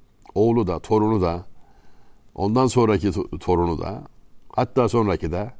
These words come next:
hep şairdirler. İnce ruh sahibi. Şimdi ben biraz önce on mısrayı bitirmiştik.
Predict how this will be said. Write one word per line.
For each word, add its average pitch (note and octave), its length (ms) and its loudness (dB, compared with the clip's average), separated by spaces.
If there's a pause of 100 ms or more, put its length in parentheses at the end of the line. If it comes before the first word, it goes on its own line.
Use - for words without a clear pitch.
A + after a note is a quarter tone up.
(300)
hep G#2 120 -10
şairdirler. F#2 1000 -4 (640)
İnce G#2 400 0
ruh F#2+ 280 0
sahibi. D#2 680 -4
Şimdi A#2 300 -2
ben A#2 300 0
biraz A2+ 300 -2
önce F#2 420 -2 (3000)
on G#2+ 160 2
mısrayı F#2 540 -2
bitirmiştik. F2+ 800 -8